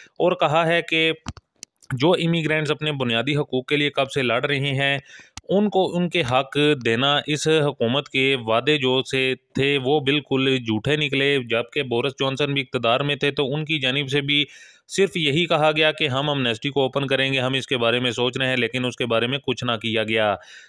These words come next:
अब जबकि ये नए बने हैं जो कि इंडियन ऋषि सुनाक, इनकी जानिब से भी कोई ऐसी एक्टिविटी देखने को नहीं मिल रही। इनकी जानिब से ये कहा जा रहा है पार्लियामेंट में कि जल्द अज जल्द एमनेस्टी स्कीम को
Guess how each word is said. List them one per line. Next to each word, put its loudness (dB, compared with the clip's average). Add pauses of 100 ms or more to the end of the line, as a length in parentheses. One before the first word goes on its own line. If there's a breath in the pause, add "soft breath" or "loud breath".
(120)
अब 4
जबकि 0
ये 0
नए 0
बने 0
हैं -2
जो 0
कि -4
इंडियन -2 (180)
ऋषि -4
सुनाक, -4
इनकी 0
जानिब -2
से 0
भी 0 (360 loud breath)
कोई 4
ऐसी 0
एक्टिविटी -2
देखने -2
को -4
नहीं -2
मिल 0
रही। 0 (120)
इनकी -4
जानिब -2
से -4
ये -2
कहा 0
जा 2
रहा 0
है 0 (120)
पार्लियामेंट -2
में -2 (420 loud breath)
कि 0
जल्द 2
अज 4
जल्द 2
एमनेस्टी 0
स्कीम -4
को 0